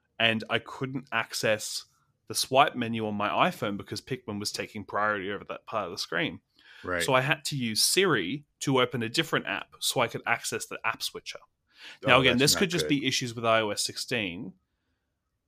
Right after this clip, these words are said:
Speaker 1: but still, like, this seems like basic functionality that if app is going to crash, crash it, not freeze it. Now,
Speaker 2: Correct.
Speaker 1: there, there is more to the sentence, and I don't wanna take the,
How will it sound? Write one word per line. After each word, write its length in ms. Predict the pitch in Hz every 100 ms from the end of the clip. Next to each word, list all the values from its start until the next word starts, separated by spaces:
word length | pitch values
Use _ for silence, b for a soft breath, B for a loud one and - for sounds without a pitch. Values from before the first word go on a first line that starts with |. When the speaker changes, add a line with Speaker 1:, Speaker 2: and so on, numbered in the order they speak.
| _ _ _
Speaker 1:
but 200 | 170 -
still, 560 | - - 165 95 - - _ _ _ _ _
like, 320 | 147 127 117 - _ _ _ _ _ _ _ _ -
this 220 | 135 151
seems 260 | 190 165
like 220 | 135 - -
basic 380 | 127 120 120 -
functionality 840 | 104 101 113 101 95 107 71 - _ b b b b -
that 240 | 110 - -
if 220 | 135 - 131
app 220 | 127 -
is 180 | 123 -
going 360 | - 113 113
to 160 | 117 117
crash, 560 | - 117 123 233 - - _ -
crash 440 | - 120 - -
it, 300 | 120 196 - - _ _
not 180 | 127 104
freeze 460 | - - 113 104 -
it. 260 | - - - _ _ _
Now, 280 | 113 110 110
Speaker 2:
Correct. 440 | - 101 87 73 -
Speaker 1:
there, 220 | 165 175
there 240 | 156 175
is 100 | 208
more 240 | 165 156 156
to 120 | 156
the 100 | 135
sentence, 400 | 131 110 123 123
and 120 | 123
I 40 |
don't 180 | 131 147
wanna 140 | 160 156
take 420 | - 120 - - _ _
the, 380 | 120 110 107